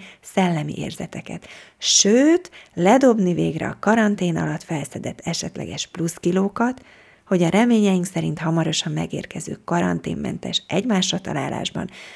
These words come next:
már újra a régi, vagy épp a vágyott csini formátban villoghass.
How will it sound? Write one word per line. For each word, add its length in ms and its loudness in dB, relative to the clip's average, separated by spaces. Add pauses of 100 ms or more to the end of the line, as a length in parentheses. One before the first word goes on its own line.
(160)
már 380 2
újra 340 -2
a 80 -6
régi, 540 2 (320)
vagy 360 0
épp 240 -4
a 140 -2
vágyott 680 -4
csini 280 -4
formátban 680 -6
villoghass. 680 -8